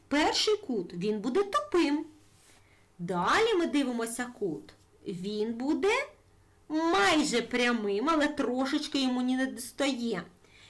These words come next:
І ось ще один кут ми з вами переглянемо, так?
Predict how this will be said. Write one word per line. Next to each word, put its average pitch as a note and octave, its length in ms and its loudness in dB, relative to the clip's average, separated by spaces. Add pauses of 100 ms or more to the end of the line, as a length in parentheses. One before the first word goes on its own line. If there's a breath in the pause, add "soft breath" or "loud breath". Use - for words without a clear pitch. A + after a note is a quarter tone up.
(140 loud breath)
І C#4+ 180 0 (140)
ось C#4+ 360 2
ще D#4+ 320 2
один A#3+ 360 0
кут B3 260 -6
ми A3 120 -2
з G3+ 100 -8
вами A3+ 260 0
переглянемо, F#3+ 1080 0 (260)
так? B3+ 500 -2